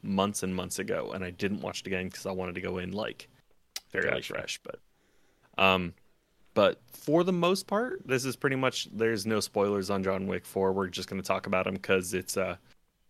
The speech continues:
Speaker 1: it's well past the spoiler window, right? Like, a week
Speaker 2: I would
Speaker 1: is
Speaker 2: hope so.
Speaker 1: usually considered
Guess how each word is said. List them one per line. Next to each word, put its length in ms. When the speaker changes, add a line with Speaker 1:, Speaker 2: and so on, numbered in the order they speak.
Speaker 1:
it's 280
well 320
past 520
the 80
spoiler 360
window, 380
right? 240
Like, 200
a 40
week 200
Speaker 2:
I 100
would 100
Speaker 1:
is 40
Speaker 2:
hope 200
so. 220
Speaker 1:
usually 220
considered 580